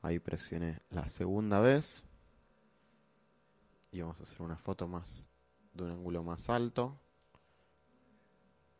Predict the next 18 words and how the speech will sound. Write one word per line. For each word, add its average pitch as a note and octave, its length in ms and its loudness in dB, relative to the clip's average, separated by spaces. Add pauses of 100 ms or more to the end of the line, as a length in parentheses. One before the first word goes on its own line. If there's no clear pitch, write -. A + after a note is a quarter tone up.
(2000)
Vamos G#2+ 160 2
a A#2 60 6
ver A#2+ 100 2
que A2 80 4
el G2 100 4
modo B2 280 4
de G#2 60 6
operarlo A2+ 500 4
es G2+ 80 0
sumamente A2+ 420 0
sencillo. F#2 560 -2
Todo A#2+ 160 4
es A2 60 2
por F2 180 -2
medio F#2+ 320 2
de G2 60 4
un A2 140 0
clic C3+ 360 2